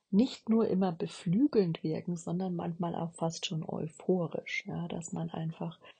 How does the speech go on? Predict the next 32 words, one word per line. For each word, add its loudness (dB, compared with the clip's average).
auch 2
in 2
so -4
eine, 0
äh, -6
wie -4
heißt's -4
jetzt -8
wieder, -4
in -4
den -2
Hyperfokus 4
<laughs> -
kommt. 2
Ich 0
und, -4
äh, 2
die -6
Fachwörter, -2
manchmal -4
kommen 0
sie 0
mir 2
ganz -4
gern -2
am -4
frühen 6
Morgen 4
vor -2
allen 0
Dingen 0
abhanden. -4